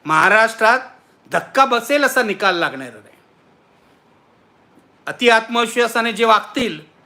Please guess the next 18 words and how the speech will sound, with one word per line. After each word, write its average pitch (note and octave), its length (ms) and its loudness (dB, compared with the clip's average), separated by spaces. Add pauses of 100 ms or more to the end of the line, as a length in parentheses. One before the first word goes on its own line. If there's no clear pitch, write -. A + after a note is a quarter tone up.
(400)
आणि F3+ 220 0
अशा G3+ 260 -2
प्रकारची, G#3 600 -4
आत्ता G3 520 0
मंडलिक F#3 340 -8
यांनी G3 140 -6
जे G3+ 120 -4
विधान G3 280 -4
केलं E3+ 300 -8 (460)
तशा F#3 200 0
प्रकारची G#3+ 400 -2
विधानं F#3+ 340 -2
करतील D3+ 460 -8 (520)
किंवा G#3+ 140 0
चिखलफेक C4+ 580 0
करतील A3 260 0
प्रतिस्पर्धी F#3+ 840 -6
उमेदवारावर, E3 640 -6